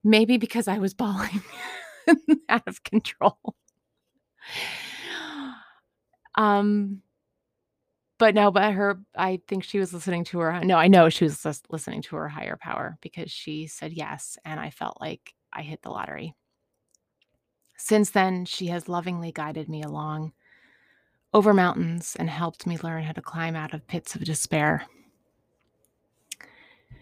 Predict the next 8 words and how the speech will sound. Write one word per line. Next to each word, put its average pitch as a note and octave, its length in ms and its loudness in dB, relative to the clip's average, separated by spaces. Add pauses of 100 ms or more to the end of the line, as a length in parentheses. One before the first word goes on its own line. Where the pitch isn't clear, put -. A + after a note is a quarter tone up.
(2250)
She - 380 0
always G3 460 6
believed F3 500 0
in E3+ 360 -6
me. E3+ 420 -6 (2750)
She - 160 -6
still F3 260 -2
does. E3+ 480 -4